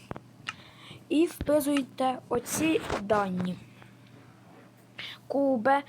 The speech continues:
фан Кубе Хард, е, точка фан. Порт один точка дев'ять,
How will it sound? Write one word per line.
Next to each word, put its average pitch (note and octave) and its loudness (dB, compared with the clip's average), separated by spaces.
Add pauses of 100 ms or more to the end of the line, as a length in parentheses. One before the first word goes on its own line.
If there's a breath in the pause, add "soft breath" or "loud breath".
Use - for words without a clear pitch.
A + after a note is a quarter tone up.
(240 loud breath)
фан C4 2
Кубе A3 0
Хард, A#3+ 0 (960 loud breath)
е, A3 -2
точка C4+ 2
фан. G3+ 0 (560 loud breath)
Порт C#4+ 4
один A#3+ 2
точка G#3 0
дев'ять, D4 2